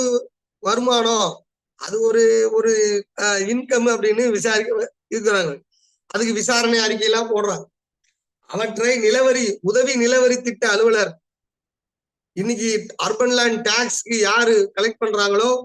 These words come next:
நகர்ப்புற நில வரியை யாரு பார்த்துக்கிட்டு இருக்காங்களோ, அந்தந்த பகுதிகளில் இருக்கிற அந்த நிலவரி திட்ட அலுவலர் தான் அந்த மேல்முறையீட்டிற்கு, டவுன் சர்வே மேல்முறையீட்டிற்கு அவர் செவிசாய்க்க வேண்டும்.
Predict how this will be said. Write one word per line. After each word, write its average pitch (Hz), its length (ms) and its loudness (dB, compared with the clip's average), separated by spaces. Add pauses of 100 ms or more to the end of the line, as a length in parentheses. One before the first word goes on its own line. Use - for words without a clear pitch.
(340)
நகர்ப்புற 240 500 -4
நில 220 260 2
வரியை 233 380 2
யாரு 220 280 0
பார்த்துக்கிட்டு 214 500 -2
இருக்காங்களோ, 202 440 0 (680)
அந்தந்த 214 380 -4
பகுதிகளில் 233 480 0
இருக்கிற 208 280 0
அந்த 202 160 -2
நிலவரி 254 520 0
திட்ட 240 320 -8
அலுவலர் 226 480 2
தான் 226 180 0 (1040)
அந்த 202 320 -4
மேல்முறையீட்டிற்கு, 196 1160 0 (580)
டவுன் 202 240 2
சர்வே 202 300 2
மேல்முறையீட்டிற்கு 185 920 -2 (680)
அவர் 190 240 -2
செவிசாய்க்க 208 580 0
வேண்டும். 190 340 -2